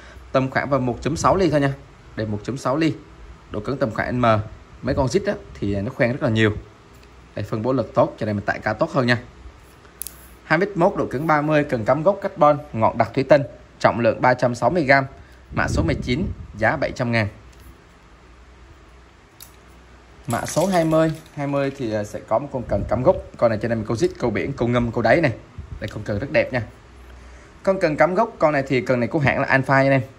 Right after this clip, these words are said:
Đây, của hãng Alpha Techco nha. Độ dài của cần là hai mét bảy. Cái ngọn con này thì nó dài cái gốc. Hàng có bên là nội địa Nhật nha. Đây, made in Japan. Sáu L bao. Đây, tổng thể thế này. Thì tay cầm cắn mút này,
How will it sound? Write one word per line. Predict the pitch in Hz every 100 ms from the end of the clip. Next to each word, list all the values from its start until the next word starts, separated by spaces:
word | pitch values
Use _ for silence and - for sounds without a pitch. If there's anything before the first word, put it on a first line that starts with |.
| - -
Đây, | 113
của | 123
hãng | 110
Alpha | 110 123 131
Techco | 175 - 113 110
nha. | 113 - - - - - - - -
Độ | - 123
dài | 139 139
của | 165
cần | 151 135
là |
hai | 127 143
mét | 185
bảy. | - - 202 -
Cái | 156
ngọn | 139 101
con | 110
này | 127 104
thì |
nó | 113
dài | 131 117
cái | 107
gốc. | 123 185 - - - -
Hàng | - 117
có | 139
bên |
là | 117
nội | 110
địa | 110 85
Nhật | 117 -
nha. | 165 - - -
Đây, | -
made | -
in | -
Japan. | - 117 131 131 - - - - - -
Sáu | - 123
L | 151
bao. | 123 127 120 - - - - -
Đây, | -
tổng | 98 -
thể | 139
thế | 135
này. | 127 104 - - - - - - - -
Thì |
tay | 156 175
cầm | 170 135
cắn | 131 147
mút | 170 214
này, | 143